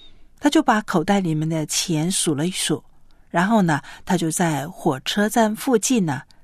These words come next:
找了一间很便宜的旅店住下，想在那里住几天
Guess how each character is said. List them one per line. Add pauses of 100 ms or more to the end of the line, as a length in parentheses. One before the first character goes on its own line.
(300)
找
了
一
间
很
便
宜
的
旅
店
住
下， (760)
想
在
那
里
住
几
天